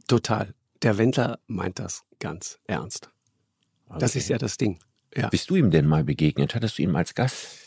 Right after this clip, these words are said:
Speaker 1: Ja, absolut. In den Anfängen unserer Sendung war er zu Gast und ich kenne deswegen diese Spiegel-T-V-Reportage so genau, weil wir ihm damals Ausschnitte aus dieser Spiegel-T-V-Reportage vorgespielt haben. Und das hat er schon verstanden, dass diese Reportage nicht unbedingt wohlwollend war für ihn.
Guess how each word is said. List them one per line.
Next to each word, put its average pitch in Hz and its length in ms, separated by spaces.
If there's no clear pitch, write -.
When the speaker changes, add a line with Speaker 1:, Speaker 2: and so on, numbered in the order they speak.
Speaker 1:
Ja, 107 220
absolut. 110 580
In 120 100
den 104 120
Anfängen 123 460
unserer 110 240
Sendung 113 400
war 104 160
er 101 100
zu - 180
Gast 101 400
und 113 180
ich - 120
kenne 110 240
deswegen 117 400
diese 95 200
Spiegel-T-V-Reportage 101 1160
so 98 140
genau, 98 400
weil 104 180
wir 110 140
ihm 101 180
damals 110 540
Ausschnitte 117 540
aus 104 100
dieser 92 220
Spiegel-T-V-Reportage 95 1120
vorgespielt 104 680
haben. 76 260
Und 107 140
das 143 140
hat 175 100
er 151 60
schon 180 220
verstanden, 107 540
dass 104 200
diese 117 300
Reportage 110 600
nicht 113 220
unbedingt 110 460
wohlwollend 95 640
war 87 220
für - 180
ihn. 110 380